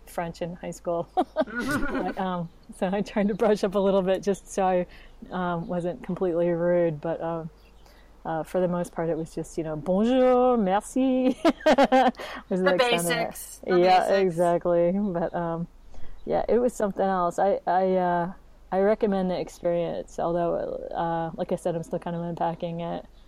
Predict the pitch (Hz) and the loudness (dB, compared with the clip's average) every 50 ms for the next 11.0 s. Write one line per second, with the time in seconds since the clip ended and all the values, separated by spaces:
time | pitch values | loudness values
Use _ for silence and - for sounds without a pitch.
0 | - - - 269 - - - 269 - - 208 - 226 - 226 196 - 214 220 - | -20 -6 -4 -4 -4 2 0 2 4 4 4 4 4 4 2 0 2 0 -2 -2
1 | - - - - - - - - - - - - - - - - - - - - | -4 -10 -20 -20 -20 -20 -20 -20 -20 -20 -20 -20 -20 -20 -20 -20 -20 -20 -20 -20
2 | - - - - - - 214 214 220 226 233 240 254 254 220 240 233 208 196 196 | -20 -20 -20 -20 -16 -8 -4 -4 -2 -2 -2 -2 -2 -2 -2 -2 -2 -2 -4 -10
3 | - - - 214 202 196 190 196 - 202 196 185 - 190 185 175 180 190 220 220 | -10 -8 -4 -4 -2 -2 -4 -4 -6 -8 -8 -4 -2 -2 -2 -2 -4 -6 -4 0
4 | 202 202 208 208 208 196 190 185 185 185 - 208 196 180 180 180 - 190 180 180 | 2 2 2 2 0 -2 -4 -4 -8 -8 -10 -10 -10 -8 -10 -10 -12 -14 -12 -12
5 | 175 175 175 175 170 175 - - - - - - 196 190 180 175 160 170 - - | -12 -10 -10 -10 -12 -14 -16 -20 -20 -20 -20 -14 -10 -8 -6 -6 -6 -6 -8 -10
6 | 220 196 - - - - - - - - - - - - - - - - - - | -12 -12 -10 -12 -16 -16 -16 -18 -20 -20 -20 -20 -20 -20 -20 -20 -20 -20 -20 -20
7 | - - - - 240 233 247 262 269 269 254 240 - 269 262 240 208 - - - | -20 -20 -14 -10 -6 0 4 6 6 6 4 2 -2 -4 -6 -6 -6 -10 -4 2
8 | - 226 226 220 220 214 - - - 220 214 208 202 196 202 196 - 196 190 190 | 4 4 4 4 0 -6 -6 -4 -4 -2 -2 0 0 0 0 0 -4 -6 -6 -6
9 | 185 196 190 190 196 196 190 190 180 196 185 190 196 185 - 196 185 185 185 180 | -4 -4 -8 -6 -4 -4 -4 -4 -6 -8 -8 -8 -8 -8 -8 -8 -8 -8 -6 -6
10 | 190 185 - - 185 185 185 185 - - - - 196 185 180 180 180 175 180 | -8 -6 -2 0 2 2 2 0 -4 -16 -14 -10 -8 -8 -6 -8 -8 -10 -12